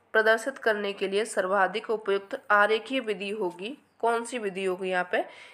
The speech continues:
स्टैंडी गियर आयतनी विधि, अ, या फिर स्टील जेन बोअर चित्र विधि, या फिर समगाम रेखा, या फिर बहुबिंदी विधि,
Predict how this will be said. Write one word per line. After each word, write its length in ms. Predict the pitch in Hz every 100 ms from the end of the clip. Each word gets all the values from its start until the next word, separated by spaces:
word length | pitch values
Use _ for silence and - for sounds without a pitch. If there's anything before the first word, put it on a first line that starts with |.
| -
स्टैंडी 480 | 240 262 247 247 269
गियर 380 | 233 240 262 -
आयतनी 420 | 196 190 214 233
विधि, 340 | 233 220 240 302 - - - _ -
अ, 60 |
या 280 | 196 196 202
फिर 340 | 202 247 285 - _ 226
स्टील 400 | - 262 277 262
जेन 340 | 240 254 240
बोअर 280 | 208 208 240
चित्र 440 | 247 233 - 254 285 - _ - _ -
विधि, 380 | 220 202 254 233
या 80 | 208
फिर 220 | - 247
समगाम 720 | - - 233 247 202 185 220 - _ _ _ _ - _ _
रेखा, 340 | 226 226 262 254
या 160 | 247
फिर 200 | 226 240
बहुबिंदी 600 | 208 214 220 190 185 202
विधि, 340 | 214 214 240